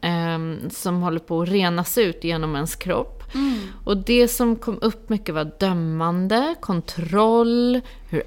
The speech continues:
Speaker 1: andra ska se på saker och ting, illusioner, beroenden och sådär. Kroppen, den fysiska
Speaker 2: Mm.
Speaker 1: kroppen.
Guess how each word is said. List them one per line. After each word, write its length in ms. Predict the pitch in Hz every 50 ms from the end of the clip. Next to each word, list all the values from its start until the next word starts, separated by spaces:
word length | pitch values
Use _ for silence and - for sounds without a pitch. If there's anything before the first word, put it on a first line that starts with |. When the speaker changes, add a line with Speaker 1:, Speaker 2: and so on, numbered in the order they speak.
| -
Speaker 1:
andra 760 | - 202 202 202 190 180 175 170 170 170 185 196 220 233 240
ska 260 | 233 - - - 208
se 460 | 202 - - - 214 214 214 214 214 214
på 180 | 214 - 208
saker 640 | - - - 220 208 208 202 196 - - - 214 208
och 140 | 202 202 -
ting, 680 | - - 208 196 190 185 202 208 214 226 240 247 - - - - - - _
illusioner, 1300 | - - 180 170 165 165 - - - 254 254 254 247 247 240 233 233 240 240 240 240 240 240 240 247 254 240 - - - - - - - - -
beroenden 1700 | - 208 175 165 196 185 170 180 202 226 240 240 233 226 220 214 233 233 226 226 226 226 226 226 233 226 226 226 226 226 226 226 226 226 - - -
och 160 | - 180 180
sådär. 300 | - 185 156 - - - - -
Kroppen, 680 | - - 202 202 214 240 233 - - - - - 175
den 120 | 180 175 175
fysiska 460 | - 175 160 - 175 165 - - 175
Speaker 2:
Mm. 200 | 196 233 226 220
Speaker 1:
kroppen. 640 | 208 202 196 190 190 190 - 240 240 233 233 233